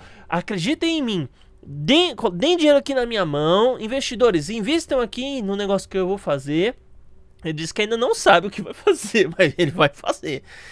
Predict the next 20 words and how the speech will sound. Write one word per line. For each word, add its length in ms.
E 200
ele 120
vai 120
usar 260
esse 180
dinheiro 520
pra 140
tentar 240
ressarcir 880
a 140
todos 400
aqueles 500
que 100
ele 120
ferrou 560
com 180
a 80
F 160
T 140
X. 440